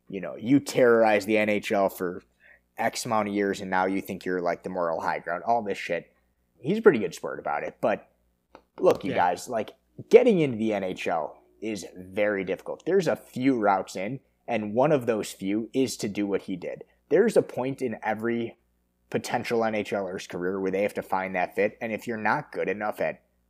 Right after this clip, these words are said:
Speaker 1: whether it's skating, scoring goals, defending, that's the route in. Like, that's it. Um, if you've watched the Ice Guardians documentary, if you haven't, I highly encourage it. They talk a lot about it of, like,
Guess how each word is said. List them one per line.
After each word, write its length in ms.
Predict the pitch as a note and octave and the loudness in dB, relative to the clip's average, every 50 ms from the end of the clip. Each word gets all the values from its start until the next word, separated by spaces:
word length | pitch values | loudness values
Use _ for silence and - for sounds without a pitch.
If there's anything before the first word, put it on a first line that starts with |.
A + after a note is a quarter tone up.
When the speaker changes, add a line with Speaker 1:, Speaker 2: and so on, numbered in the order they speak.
| _ - | _ -2
Speaker 1:
whether 340 | G2 G2 F#2+ F2+ E2+ D#2 | 0 0 2 2 0 -2
it's 140 | C2 - - | -4 -6 -10
skating, 420 | - - A2+ G#2+ G#2+ G#2 G#2 G2 F2 | -6 -2 0 0 0 0 -2 -6 -8
scoring 380 | - - F#2 F2 E2 E2+ F#2+ | -8 -6 -4 -4 -4 -6 -4
goals, 460 | - G2+ G#2 G2+ G2+ G2+ G#2 G2+ - - _ _ _ _ _ _ - | 0 2 2 2 2 0 -4 -6 -10 -16 _ _ _ _ _ _ -8
defending, 640 | G2 - - - G2+ G2 F#2+ G2 G2+ G2+ G2+ G2 _ _ _ _ _ _ - | -8 -4 0 0 0 0 0 -4 -6 -6 -8 -12 _ _ _ _ _ _ -14
that's 460 | E2 F2+ G#2+ G#2+ C3+ - - - - | -2 2 4 4 4 4 0 -4 -2
the 140 | - B2+ G2+ | 0 0 2
route 300 | G2 G2+ G#2+ G2+ F#2 F#2+ | 4 6 6 6 6 4
in. 160 | G2+ G2+ G2 - - - - - _ _ - | 0 -2 -2 -6 -14 -20 -20 -20 _ _ 0
Like, 280 | B2 B2 A2 - - _ _ _ _ _ _ _ _ _ _ - | 2 2 2 0 -4 _ _ _ _ _ _ _ _ _ _ -4
that's 380 | A2+ A#2 E3 F3+ - - - | 0 2 2 2 2 0 0
it. 340 | B2 B2 G#2+ - - - - _ _ - - - _ _ _ _ _ - | 0 0 -2 -4 -10 -18 -20 _ _ -20 -20 -20 _ _ _ _ _ 2
Um, 260 | - A2 G#2 G#2+ G#2+ | 4 6 6 6 4
if 140 | A2+ A2 - | 0 0 0
you've 160 | B2+ A#2+ A2+ | -2 -2 0
watched 340 | B2 A#2+ A#2+ C3 - - - | 2 2 2 2 0 -4 -4
the 100 | A#2+ - | -4 -2
Ice 220 | G#2+ A2+ A#2 A2+ - | 0 0 0 0 2
Guardians 440 | C#3+ B2+ B2+ A#2+ A#2+ A#2 A#2 A#2+ | 4 4 4 4 2 -2 -4 -2
documentary, 760 | - C3 A#2+ - - - B2 B2 B2 B2 B2 A#2+ A2 G2+ E2+ | 0 0 0 0 -2 -4 -6 -4 -4 -2 -2 -2 -2 -2 -4
if 140 | F#2 - - | -6 -6 -6
you 80 | F#2+ E2 | -4 -4
haven't, 340 | A#2+ G#2+ A2 A#2 A#2 G#2 | -2 -2 -2 -2 -2 0
I 100 | G2+ F2 | 0 -2
highly 340 | E2 - G2+ G2+ G2+ G2+ G2 | 0 0 0 0 0 -2 -4
encourage 360 | F#2+ F#2+ - G2+ G2 G#2 A2 | -6 -6 -6 -6 -4 -4 -4
it. 120 | B2 A2 - | -6 -6 -6
They 80 | D3+ | -6
talk 260 | D#3+ - A3 G#3 - - | -4 -2 -2 -2 0 0
a 40 | |
lot 180 | A2 G#2+ G#2 F#2+ | 2 2 2 2
about 240 | F2 F#2 A2 A2+ G2+ | 2 0 0 0 -2
it 100 | F2 F#2 | -2 -6
of, 120 | F2+ - | -6 -4
like, 160 | F#2 E2+ - | -6 -8 -8